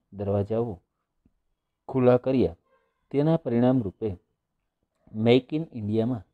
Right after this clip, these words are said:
ઝુંબેશ આગળ વધતી હોવાના દેખાવમાં અનેક વિદેશી કંપનીઓ ભારતમાં લાંબા ગાળા માટેના કંપની સરકાર જેવા પડાવ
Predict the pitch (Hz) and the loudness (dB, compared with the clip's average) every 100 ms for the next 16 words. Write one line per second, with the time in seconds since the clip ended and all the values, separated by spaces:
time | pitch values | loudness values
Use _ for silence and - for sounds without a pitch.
0 | _ - - _ 110 113 127 143 156 _ | _ -20 -20 _ -10 -2 4 4 4 _
1 | - 110 123 123 98 - - 117 95 90 | -12 -2 0 0 -4 -12 -12 -10 -8 -6
2 | 95 110 - _ - 92 - - 104 113 | -6 -8 -12 _ -16 -14 -10 -4 -4 -4
3 | - _ _ _ _ _ - 151 180 - | -10 _ _ _ _ _ -6 -2 -2 -6
4 | _ _ _ 107 107 120 131 - 139 104 | _ _ _ -12 -6 -2 -2 -4 -16 -16
5 | 92 107 113 107 - _ _ 101 107 123 | -16 -12 -12 -12 -16 _ _ -8 -4 -4
6 | 139 90 - _ _ _ - 104 110 131 | -4 -16 -18 _ _ _ -10 -4 0 0
7 | 143 117 110 117 95 - 95 98 - _ | 0 0 -2 -2 -6 -10 -14 -14 -16 _
8 | _ _ 123 131 151 165 165 107 101 110 | _ _ -12 -12 -12 -16 -14 -14 -10 -10
9 | 110 92 104 101 - _ _ _ - 117 | -8 -8 -8 -8 -10 _ _ _ -10 -4
10 | 139 | -4